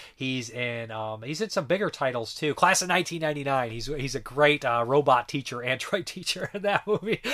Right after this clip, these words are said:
where he's just fucking amazing, Mister Briles. So, like, I always loved him. I always thought he was one of the best baddies, and I've always liked this movie due to his performance. And,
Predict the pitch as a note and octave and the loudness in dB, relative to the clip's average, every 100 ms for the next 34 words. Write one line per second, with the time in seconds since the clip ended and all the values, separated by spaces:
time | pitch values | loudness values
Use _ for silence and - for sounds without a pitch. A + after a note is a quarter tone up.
0 | C4+ D#4+ C3+ G3 F3 G3 F3+ - F#3+ - | 2 2 4 2 2 -2 -4 0 0 2
1 | D#3+ D3 D3+ D#3 D#3 C#3 - A#2+ C3 D3+ | -2 2 2 2 -2 -6 -6 -4 2 4
2 | D3+ D3+ - - - - F#3 E3+ D3 E3+ | 2 0 -6 -14 -16 -2 4 4 4 4
3 | D#3+ - E3+ G3 A#3 G3+ - D#3 D3+ A2+ | 4 4 6 8 6 4 8 10 10 6
4 | - _ B2+ C#3 D#3 F3 F3+ - E3 D#3+ | -10 _ 4 4 6 4 2 6 8 8
5 | D3 C#3 D3 C#3 B2 C#3+ - C3+ C3 B2+ | 2 0 0 0 2 2 2 0 2 2
6 | B2 A#2 - - D#3 A3 C#4+ A#3 B3 B3 | -4 -10 -16 -2 4 8 6 8 4 6
7 | F#3 F3+ D3+ B2 - - - G3 E3+ D#3+ | 2 2 -2 -2 -8 -14 0 2 4 2
8 | - C#3+ B2+ A2+ G2+ C#3+ D3 | -2 -6 -4 -4 -4 -2 -2